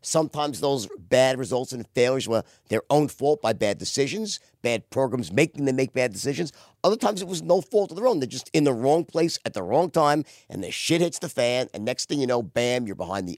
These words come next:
eight ball. And even though you were born to be great and deserve to be great, you start thinking with that duck-like mentality of an impossibility notion. So essentially what you do, your side of it, is you wake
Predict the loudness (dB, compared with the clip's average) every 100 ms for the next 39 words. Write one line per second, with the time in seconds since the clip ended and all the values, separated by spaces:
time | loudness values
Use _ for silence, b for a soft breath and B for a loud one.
0 | 0 0 0 4 4 4 B B B -6
1 | -2 0 0 0 -4 -8 _ _ _ _
2 | -6 -2 -2 4 6 6 4 2 2 2
3 | 2 -2 -6 -6 -2 0 0 -2 -8 -8
4 | -2 2 2 2 0 2 -2 -2 -2 -4
5 | _ -2 0 -2 -4 -4 -6 -8 -14 _
6 | _ _ _ _ _ 0 0 2 0 -2
7 | 0 2 2 0 2 2 0 _ _ _
8 | -4 -2 0 0 2 2 0 -4 -6 -10
9 | -8 -8 -8 -8 0 2 2 2 0 -2
10 | -4 -10 -12 b b -4 -2 -2 -6 -8
11 | -2 -2 -2 -2 -2 0 0 -2 -8 -6
12 | -4 -2 -2 -4 -10 -10 -12 -14 _ 2
13 | 4 2 -2 -2 -2 -2 0 0 2 4
14 | 4 2 -10